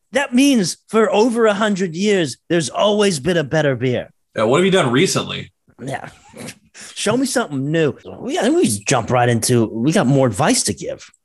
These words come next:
Speaker 2: Yeah. We're really killing it.
Speaker 1: I think w-, these people are helped.
Speaker 2: Yeah.
Speaker 1: How do I tell my boss no when he asks me to come in on my day off? I'm very anxious in these situations.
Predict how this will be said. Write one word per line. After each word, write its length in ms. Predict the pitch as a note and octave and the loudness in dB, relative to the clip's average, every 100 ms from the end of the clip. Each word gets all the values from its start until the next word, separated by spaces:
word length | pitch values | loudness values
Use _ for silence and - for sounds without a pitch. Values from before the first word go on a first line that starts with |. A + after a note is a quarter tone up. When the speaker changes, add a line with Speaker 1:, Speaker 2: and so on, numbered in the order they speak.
| _ | _
Speaker 2:
Yeah. 680 | A#2+ B2+ F3 F3 C3+ F#2 F2 _ - | -2 0 2 2 2 0 -4 _ -6
We're 200 | C3+ F3 G#3+ | 0 2 4
really 220 | C#4+ D#3 | 4 2
killing 440 | A#2+ F3+ C3 G2 | 0 2 2 0
it. 80 | F2+ - - - - | -4 -10 -12 -8 -2
Speaker 1:
I 180 | G4 | 0
think 320 | E4+ A#3+ D3+ - | 2 2 0 -2
w-, 580 | F3 D#3+ F3 E3+ F3 | -6 -6 -6 -6 -4
these 180 | G3+ D4 | 2 2
people 300 | - A#3 D#3+ | 4 4 4
are 120 | B2+ F#2+ | 2 4
helped. 480 | B2+ - - - - _ - - | 2 0 -6 -10 -10 _ -10 -6
Speaker 2:
Yeah. 280 | F#2 F#2+ - - _ - | -4 -4 -4 -10 _ -4
Speaker 1:
How 160 | F#3 | -2
do 100 | E4 | 0
I 60 | D#4+ | 0
tell 280 | G#3 A#3+ A#3+ | 0 0 2
my 160 | G#3 | 0
boss 400 | F3 G3 F#3+ - | 0 0 0 -2
no 400 | C#3+ E3 F3 F3+ | -4 0 2 0
when 200 | E3+ C3+ | -2 -4
he 260 | A#2+ A3+ A#3+ | -2 0 0
asks 480 | - F#3+ A3 G#3 - | 0 -2 -2 -4 -4
me 380 | C3 A#2 A2 - | -2 -2 -2 -6
to 80 | A#2+ | -8
come 380 | G2+ - A3 G3+ | -8 -4 -2 0
in 360 | G3 F3 C#3 - - | 0 0 -2 -8 -8
on 140 | B2 | -2
my 140 | A#2+ G2+ | -2 -2
day 360 | E2 C3 D3+ | -2 -2 0
off? 360 | C3+ B2+ G#2+ - | 0 0 -4 -8
I'm 120 | A2 G2+ | -8 0
very 380 | G3 A3 F3 | 2 2 2
anxious 480 | D#3 G3 G3 G#2 - | 2 -2 -4 -8 -6
in 60 | G#2+ | -6
these 160 | G2+ - | -4 -6
situations. 760 | G2+ F#2 E2+ F2 - C#3 - | -8 -10 -10 -10 -8 -8 -8